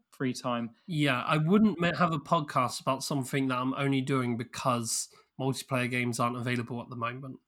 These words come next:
Speaker 1: Of course.
Speaker 2: And we d-, do this podcast because we absolutely love it on its own merit.
Speaker 1: Hmm.
Speaker 2: But that being said, it's gonna be special to, to sit down again and, uh, lose to you again, Scruffy. <laughs>
Speaker 1: Ah, right.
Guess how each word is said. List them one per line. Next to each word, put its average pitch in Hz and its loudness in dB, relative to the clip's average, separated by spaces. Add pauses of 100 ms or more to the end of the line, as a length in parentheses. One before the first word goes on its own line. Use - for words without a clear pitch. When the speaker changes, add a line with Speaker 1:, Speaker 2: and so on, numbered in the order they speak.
(140)
Speaker 1:
Of - -20
course. 185 0
Speaker 2:
And 135 2
we 147 0
d-, 139 -4 (120)
do 175 4
this 147 2
podcast 139 -2
because 131 -6
we 135 -2
absolutely 139 -2
love 127 2
it 123 -6 (560)
on 131 -2
its 135 -4
own 127 2
merit. 117 0 (300)
Speaker 1:
Hmm. 139 0 (560)
Speaker 2:
But - 0 (340)
that 139 -2
being 123 0
said, 117 -2 (160)
it's 131 -10
gonna 139 -2
be 127 0
special 123 -6
to, 117 -6
to 123 -6
sit 139 -10
down 127 -2
again 117 -8 (140)
and, 117 -8
uh, 117 -4 (400)
lose 135 2
to - -4
you 127 2
again, 117 -2
Scruffy. - -6 (520)
<laughs> 208 4
Speaker 1:
Ah, 202 4 (520)
right. 143 0